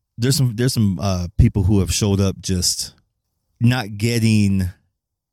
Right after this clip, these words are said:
the reactions they were expecting from their families because they moved on. One of my boys, he left,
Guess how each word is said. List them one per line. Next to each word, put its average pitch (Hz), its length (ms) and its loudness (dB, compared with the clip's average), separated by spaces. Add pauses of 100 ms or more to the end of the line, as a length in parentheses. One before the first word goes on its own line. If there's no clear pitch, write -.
(120)
the 113 120 0
reactions 101 560 0
they 95 100 0
were 90 220 0
expecting 98 680 -2 (280)
from 92 160 -2
their 92 120 0
families 101 480 0 (460)
because 98 240 0
they 104 100 2
moved 98 280 2
on. 87 300 -2 (760)
One 120 160 0
of 139 60 4
my 123 100 0
boys, 107 440 0
he 117 180 2
left, 104 520 -2